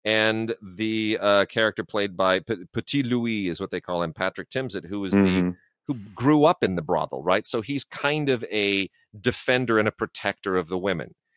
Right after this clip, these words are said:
Speaker 1: especially the, uh, the character Marion, played by Laetitia Casta.
Speaker 2: Mm.
Speaker 1: And, uh, it's, you know, how he becomes kind of a,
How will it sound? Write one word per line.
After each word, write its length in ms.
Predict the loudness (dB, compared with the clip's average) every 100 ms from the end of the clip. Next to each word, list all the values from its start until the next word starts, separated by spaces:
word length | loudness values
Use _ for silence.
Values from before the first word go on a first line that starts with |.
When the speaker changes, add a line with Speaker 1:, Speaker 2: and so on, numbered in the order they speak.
| _ _
Speaker 1:
especially 760 | -4 -2 0 0 0 -2 -2 -4
the, 340 | -6 -6 -2
uh, 400 | 0 0 0 -2 -4
the 280 | -4 -4 -4
character 300 | -2 -2 -4
Marion, 420 | -2 0 0 -4
played 220 | -6 -6
by 140 | -4 -6
Laetitia 460 | -6 -8 -14 -14
Casta. 380 | -6 -6 -6 -16 -18 _ _ -4
Speaker 2:
Mm. 100 | 0
Speaker 1:
And, 400 | 2 0 -2 0
uh, 500 | 4 4 6 4 2
it's, 480 | -2 -6 -6 -8 -10 -10
you 120 | -6
know, 120 | -4 -2
how 180 | -4
he 240 | -4 -4 -4
becomes 580 | -4 -8 -2 0 0 -4
kind 220 | -2 -2
of 80 | -2
a, 260 | -2 -4